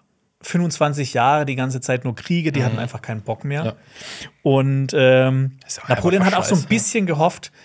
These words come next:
Speaker 1: dass die französische Bevölkerung dann zu den Waffen greift, sobald, ähm,
Speaker 2: Mhm.
Speaker 1: die Truppen in Frankreich einmarschieren von der Koalition. Ähm, Napoleon hat dann zwar noch einige Schlachten gekämpft und es wird immer gesagt, auch dass das mit,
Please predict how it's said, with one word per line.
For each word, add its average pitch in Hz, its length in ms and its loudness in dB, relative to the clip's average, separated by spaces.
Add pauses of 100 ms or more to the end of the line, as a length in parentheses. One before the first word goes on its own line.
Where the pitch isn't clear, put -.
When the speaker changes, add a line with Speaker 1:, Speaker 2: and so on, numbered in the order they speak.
(240)
Speaker 1:
dass 139 580 2
die - 120 -8
französische 143 520 -2
Bevölkerung 139 500 -4
dann 123 160 -2
zu - 100 -6
den 120 160 0
Waffen 123 240 0
greift, 101 320 -4
sobald, 107 460 -4 (420)
ähm, 110 420 -2 (280)
Speaker 2:
Mhm. 127 160 -8
Speaker 1:
die 113 180 -6
Truppen 113 720 -8
in 117 120 -6
Frankreich 110 500 -6
einmarschieren 107 560 -6
von 110 160 -8
der 104 80 -6
Koalition. 113 640 -4 (840)
Ähm, 127 600 2 (540)
Napoleon 165 360 2
hat 196 100 2
dann 185 120 2
zwar 170 160 2
noch 165 120 -2
einige 156 340 -2
Schlachten 151 360 -4
gekämpft 185 380 -2
und 151 60 -6
es 131 100 -6
wird 139 100 -4
immer 135 160 -4
gesagt, 127 340 -4
auch 123 100 -8
dass - 180 -6
das - 240 -6
mit, 147 340 -8